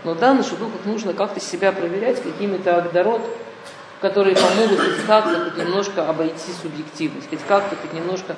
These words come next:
обойти внутренние страхи. Ну, все, у всех есть свой набор, особенно мамы, которые должны делать шедухи. Здесь я не хочу говорить имя, не знаю, насколько эта история вы рассказывали, но я знаю одну очень знаменитую шатханит, очень, которая прям огромная, то есть действительно реально хороших шедухов,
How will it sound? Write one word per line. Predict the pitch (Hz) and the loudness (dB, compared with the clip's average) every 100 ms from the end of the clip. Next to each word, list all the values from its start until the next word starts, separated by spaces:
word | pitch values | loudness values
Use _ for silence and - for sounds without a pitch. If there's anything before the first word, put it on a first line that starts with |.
| - - - | -12 -18 -2
обойти | 160 160 160 202 | 2 2 0 -2
внутренние | 170 175 175 139 147 143 | -4 -4 -6 -8 -12 -12
страхи. | - - 220 220 214 214 196 180 170 170 | -12 -2 2 2 2 -4 -6 -6 -6 -8
Ну, | 185 147 143 - - - - | -8 -8 -12 -16 -18 -18 -10
все, | 262 240 | -6 -4
у | |
всех | 240 269 254 | -2 -4 -2
есть | 196 - 190 | -6 -8 -2
свой | 196 180 | 2 2
набор, | 165 165 233 233 - - - | 0 0 0 0 -8 -6 -6
особенно | - 226 190 170 | 0 0 0 0
мамы, | 175 185 165 156 | 2 0 0 -4
которые | 156 160 160 | -8 -8 -6
должны | 156 160 170 160 | -6 -6 -8 -6
делать | 170 160 | -6 -6
шедухи. | - 165 151 - | -8 -6 -6 -4
Здесь | 208 - - - | -6 -6 -12 -6
я | 165 165 | 0 2
не | 160 170 | 2 0
хочу | - 151 | -2 -2
говорить | 156 165 - | -2 -2 -2
имя, | 240 185 | -2 0
не | 165 | -2
знаю, | 170 165 | -4 -4
насколько | - 165 170 | -4 -4 -4
эта | 156 | -6
история | 156 170 156 | -4 -4 -2
вы | 156 | -4
рассказывали, | 165 220 214 180 165 | -4 -4 -4 -4 -6
но | 160 | -2
я | 170 | -2
знаю | 170 180 160 | 0 0 0
одну | 160 185 185 - - | -2 -4 -6 -12 2
очень | 190 190 165 | 4 4 0
знаменитую | 160 160 160 151 151 | -4 -6 -6 -6 -8
шатханит, | - - 165 165 147 | -10 -6 -4 -4 -2
очень, | 175 185 160 | 0 0 -4
которая | 160 160 160 | -6 -6 -4
прям | 160 170 170 - - | -4 -6 -8 -14 -8
огромная, | 170 175 208 196 185 | -2 2 4 4 0
то | |
есть | 180 165 | -4 -8
действительно | - 208 202 175 | -8 -6 -2 0
реально | 170 175 196 180 160 | 2 4 2 0 -4
хороших | 156 147 151 | -6 -8 -12
шедухов, | - 147 135 | -12 -12 -12